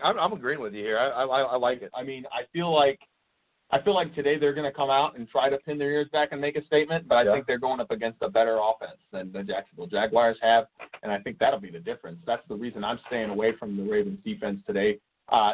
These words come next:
Speaker 2: don't, don't count the Ravens defense out. There's
Speaker 1: Right.
Speaker 2: still gonna be, uh, defense worth hanging on to in the coming weeks,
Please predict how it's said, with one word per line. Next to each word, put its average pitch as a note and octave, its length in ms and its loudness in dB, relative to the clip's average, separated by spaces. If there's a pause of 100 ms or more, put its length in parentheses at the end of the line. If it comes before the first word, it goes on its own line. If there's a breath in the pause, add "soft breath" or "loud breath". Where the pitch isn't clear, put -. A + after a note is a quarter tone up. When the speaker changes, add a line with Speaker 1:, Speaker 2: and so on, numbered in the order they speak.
Speaker 2:
don't, C#3 260 0 (280)
don't D3+ 240 0
count E3 180 -2
the - 80 -10
Ravens B2+ 320 -2
defense D3 340 -4
out. C#3 320 4 (260)
There's G3+ 100 -2
Speaker 1:
Right. G3+ 100 4
Speaker 2:
still E3+ 100 0
gonna D#3+ 180 -2
be, C#3 360 -2
uh, A#2 280 2
defense D3 420 -6
worth C#3 160 -2
hanging C3 260 -6
on D3 240 0
to B2 240 -6
in A2 60 -6
the A2 80 -6
coming B2 320 -4
weeks, D#3 260 -6